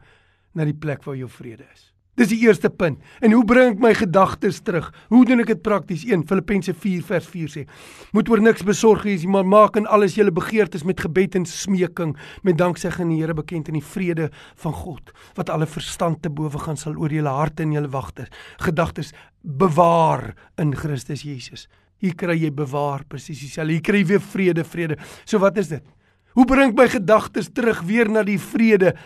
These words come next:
wat binne die Here my wil hou? Een, deur daai angstigheid dadelik na die Here toe te bring. As jy voel hy kom nader, as jy voel daai neerslagtigheid kom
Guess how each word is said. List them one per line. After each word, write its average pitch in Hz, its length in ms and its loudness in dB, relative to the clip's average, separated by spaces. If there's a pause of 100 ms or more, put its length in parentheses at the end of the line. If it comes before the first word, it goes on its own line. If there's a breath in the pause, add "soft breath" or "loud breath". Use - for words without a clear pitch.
wat 202 240 6
binne 208 240 2
die 202 80 -2
Here 185 200 0
my 180 120 -2
wil 165 160 -4
hou? 160 140 -6 (100)
Een, 175 220 -4 (340 soft breath)
deur 160 140 -6
daai 147 240 -10 (100)
angstigheid 160 560 -8
dadelik 131 400 -12
na 123 80 -14
die 117 140 -16
Here 120 180 -18
toe - 160 -20
te 120 80 -20
bring. 117 160 -20 (320 soft breath)
As 151 80 -14
jy 214 140 -2
voel 247 180 2
hy 240 80 -2
kom 240 200 -4
nader, 202 280 -4
as 190 80 -8
jy 233 80 -4
voel 254 160 -2
daai 233 140 0
neerslagtigheid 214 720 -4
kom 214 160 -4